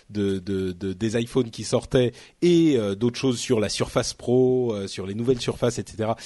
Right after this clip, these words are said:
Donc je suis venu devant l'ordinateur et j'ai englouti mes pattes, euh, et j'ai abandonné ma femme justement pour pouvoir vous proposer des informations toutes fraîches, chers auditeurs. Donc j'espère que vous apprécierez.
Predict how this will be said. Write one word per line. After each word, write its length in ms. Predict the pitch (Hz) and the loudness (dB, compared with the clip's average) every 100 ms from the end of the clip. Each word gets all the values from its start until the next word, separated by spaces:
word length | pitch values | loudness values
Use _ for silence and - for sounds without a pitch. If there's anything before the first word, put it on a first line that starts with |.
| - - | -18 0
Donc 200 | 120 117 | 2 2
je 120 | 113 120 | 2 0
suis 180 | - 117 | 0 -6
venu 200 | 147 185 | -6 0
devant 160 | 165 | 2
l'ordinateur 560 | 147 131 131 127 143 123 | 2 2 -2 0 0 0
et 80 | 98 | -2
j'ai 180 | 107 - | -4 0
englouti 600 | 151 139 139 135 - 143 | 0 -2 -8 -10 -8 0
mes 160 | 131 | 2
pattes, 360 | 123 131 127 - - - 98 | 4 2 2 -6 -20 -14 -6
euh, 260 | 98 101 101 | -4 -4 -4
et 60 | |
j'ai 120 | 107 107 | -2 -2
abandonné 580 | 123 160 160 160 156 156 | 0 0 4 4 4 4
ma 120 | 123 | 2
femme 280 | - 139 123 | 2 0 0
justement 420 | 120 131 131 123 | -2 0 2 0
pour 160 | 104 | -4
pouvoir 240 | 92 107 110 | -6 -2 -2
vous 100 | 101 | -4
proposer 500 | - 135 143 127 135 | -2 -2 0 0 0
des 160 | 113 | -2
informations 480 | 110 - 113 113 117 | -2 -2 -2 -2 -6
toutes 220 | - 185 | -8 -8
fraîches, 380 | - 135 190 - - - - - | 2 2 2 -2 -12 -18 -18 -10
chers 300 | - 95 101 | -6 -4 -6
auditeurs. 320 | 95 139 151 | -4 0 0
Donc 160 | 113 | 2
j'espère 360 | 120 196 185 202 | 4 6 6 2
que 100 | 139 | 2
vous 140 | 104 | -2
apprécierez. 540 | 95 - 104 - 87 | -4 -8 -12 -12 -12